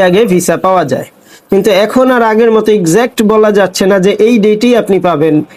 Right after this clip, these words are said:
এই দিনেই আপনি পাবেন। আমরাও সাবমিট করার পর আমাদেরও সৌদি কর্তৃপক্ষের উপর, আহ, তাকিয়ে থাকতে হয়, কখন ভিসাটা রিলিজ হবে সেই অপেক্ষায় থাকতে হয়। তো আপনাদেরও যেই টেনশন, আমাদেরও সেম টেনশন, কিন্তু বিষয়টা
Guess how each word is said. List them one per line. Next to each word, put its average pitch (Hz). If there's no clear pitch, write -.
এই 196
দিনেই 214
আপনি 190
পাবেন। 160
আমরাও 214
সাবমিট 220
করার 220
পর 214
আমাদেরও 196
সৌদি 190
কর্তৃপক্ষের 185
উপর, 180
আহ, 160
তাকিয়ে 208
থাকতে 175
হয়, -
কখন 208
ভিসাটা 180
রিলিজ 185
হবে 170
সেই 175
অপেক্ষায় 170
থাকতে 147
হয়। 135
তো -
আপনাদেরও 220
যেই 233
টেনশন, 226
আমাদেরও 190
সেম 190
টেনশন, 202
কিন্তু 185
বিষয়টা 208